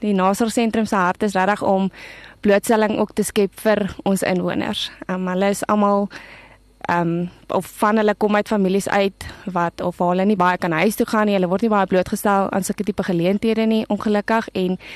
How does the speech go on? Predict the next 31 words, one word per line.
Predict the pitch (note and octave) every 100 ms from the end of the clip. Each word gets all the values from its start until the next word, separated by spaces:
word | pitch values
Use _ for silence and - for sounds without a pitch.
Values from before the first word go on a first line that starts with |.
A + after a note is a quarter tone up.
| - - -
daarom | G3 G#3+
het | A#3 A3+
ons | A3
ook | A#3
besluit | A3 - G#3+ G#3
om |
hulle | G3 F#3+
almal | A3 G#3+
na | G#3 F#3+
hierdie | F#3 G3 G3+ -
vertoning | A3 - A3 G#3 G3
toe | G3+
te | F#3+
vat. | - C4 D4+ -
So | G3
daar | F#3
gaan | G3
'n | F#3
bus | F#3+ G3+
wees | B3 A#3
wat | G#3
hulle | F#3+
almal | - G#3+
kan | G3+ F#3+
vat. | - A#3+ - - - - -
Ehm, | - F3
so | - G#3+
graag | A#3+ A#3
vir | -
blootstelling, | G3+ F#3+ G3+ - A3 A3 G#3+ - -
ehm, | - F3 E3+ F3